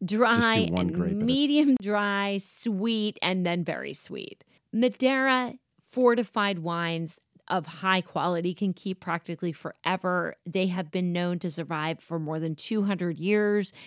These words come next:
Speaker 1: There are even cases, I believe there's a Torrontés from seventeen fifteen that
Speaker 2: Jeez.
Speaker 1: has been unearthed and tried
Speaker 2: Wow.
Speaker 1: and still good.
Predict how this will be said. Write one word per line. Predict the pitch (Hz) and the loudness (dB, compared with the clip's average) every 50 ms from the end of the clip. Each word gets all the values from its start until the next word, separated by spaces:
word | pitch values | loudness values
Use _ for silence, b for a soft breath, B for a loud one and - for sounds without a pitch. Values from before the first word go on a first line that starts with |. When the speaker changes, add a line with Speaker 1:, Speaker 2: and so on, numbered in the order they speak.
| B B B B B B | B B B B B B
Speaker 1:
There | 208 202 175 | 4 4 4
are | 190 | 4
even | 180 - 160 202 185 180 190 180 | 2 -2 -4 -4 -2 0 0 0
cases, | - - 208 196 180 - - 190 185 165 - - - | 0 2 2 2 2 0 0 0 0 0 -2 -4 -4
I | 165 | -4
believe | 175 185 185 185 190 - | -2 0 0 0 0 0
there's | - 185 175 156 - | 0 0 0 0 0
a | 180 165 170 165 | 0 0 0 -2
Torrontés | - - - - 208 196 185 175 180 - - 196 190 180 185 180 170 160 - - | -4 -6 -4 -2 0 0 2 0 0 -2 -4 -2 0 0 2 0 0 -2 -6 -6
from | - - 185 175 170 175 175 175 - b b b b | -2 0 0 2 2 0 0 -2 -4 b b b b
seventeen | b - - - - 233 202 180 185 202 196 190 - - 202 190 190 180 | b -16 -14 -2 2 2 2 4 4 2 2 0 0 -2 -2 0 0 0
fifteen | 170 - - _ - 214 208 - - - - - 240 226 226 226 220 226 226 233 233 156 175 | -2 -4 -4 _ 0 0 0 -2 -4 -8 -4 0 0 2 2 2 2 2 2 0 0 0 2
that | 214 196 | 2 2
Speaker 2:
Jeez. | 208 | 4
Speaker 1:
has | 208 185 160 147 | 2 2 0 -2
been | - 202 196 190 - - | -2 -2 -2 -2 -2 -2
unearthed | 170 180 185 156 151 196 202 208 202 - _ _ - _ - | -2 0 0 -2 -2 -2 -2 -2 -4 -6 _ _ -10 _ 0
and | 151 196 214 226 220 196 - | 2 2 2 0 -2 -4 -6
tried | - - - 240 208 202 185 - - - - - - _ - - | -10 -4 2 4 4 4 4 0 -4 -8 -10 -12 -16 _ -8 -4
Speaker 2:
Wow. | 165 - - 202 - | 0 4 4 6 6
Speaker 1:
and | - 220 214 208 196 | 6 4 4 2 0
still | - - - 214 208 196 170 | -2 -2 0 2 2 2 2
good. | 147 - - - - - | 0 -2 -4 -6 -10 -16